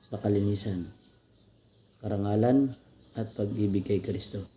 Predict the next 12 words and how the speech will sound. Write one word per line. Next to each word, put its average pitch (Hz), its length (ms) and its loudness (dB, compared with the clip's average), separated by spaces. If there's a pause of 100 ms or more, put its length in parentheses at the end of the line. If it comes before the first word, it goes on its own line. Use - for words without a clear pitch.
(540)
Ipinapahayag 123 800 4
ni 123 80 4
Kristo 120 400 2
na 110 160 6
ipinapangaral 107 880 2
sa 107 160 -2
mga 104 240 0
dukha 101 480 -6
ang 101 160 -4
Ebanghelyo. 98 640 -4 (800)
Ang 113 80 -4
katotohanan 120 960 4